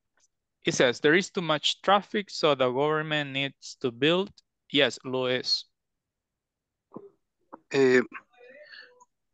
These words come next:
Speaker 2: more highway.
Speaker 1: More highways. Okay.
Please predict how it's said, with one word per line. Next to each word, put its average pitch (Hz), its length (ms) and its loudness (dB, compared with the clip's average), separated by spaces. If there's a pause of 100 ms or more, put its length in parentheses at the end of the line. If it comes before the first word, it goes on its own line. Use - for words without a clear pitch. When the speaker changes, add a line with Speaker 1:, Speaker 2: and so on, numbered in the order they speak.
(320)
Speaker 2:
more 170 640 10 (520)
highway. 151 540 8 (880)
Speaker 1:
More 139 200 0
highways. 135 540 0 (3000)
Okay. 139 300 -2